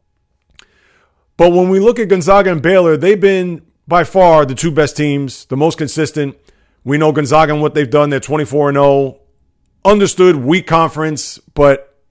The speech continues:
you're still twenty-four and oh. You still gotta play those teams that are on your schedule, and if you're undefeated to this point, so be it. But like I said last week or maybe a couple weeks ago,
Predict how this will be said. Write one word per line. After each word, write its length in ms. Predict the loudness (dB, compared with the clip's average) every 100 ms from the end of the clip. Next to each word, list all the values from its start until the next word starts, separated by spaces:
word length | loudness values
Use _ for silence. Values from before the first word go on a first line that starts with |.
| _ -6
you're 120 | -6
still 200 | 2 2
twenty-four 500 | 2 -2 0 0 0
and 80 | 0
oh. 200 | 0 0
You 80 |
still 160 | -2 -4
gotta 160 | -4 -2
play 160 | -2
those 160 | -2 -4
teams 460 | -4 -4 -6 -8 -16 _ _
that 120 | -2
are 120 | 0 2
on 120 | 0
your 100 | -4
schedule, 520 | 0 0 2 0 0
and 80 | -2
if 120 | -4
you're 120 | -2
undefeated 440 | -2 -2 -2 -4 -4
to 60 |
this 140 | -8 -6
point, 380 | -6 -6 -6 _ _ _
so 260 | -2 -2
be 180 | 0 0
it. 240 | 0 -4
But 140 | -4 -2
like 160 | 0
I 80 | -4
said 480 | -4 0 0 0 -6 _ _ _ _ _ _ _
last 340 | 0 0 0
week 160 | -2 -2
or 80 |
maybe 200 | -2 -2
a 40 | -2
couple 240 | -2 0
weeks 200 | 0 0
ago, 400 | 0 2 2 0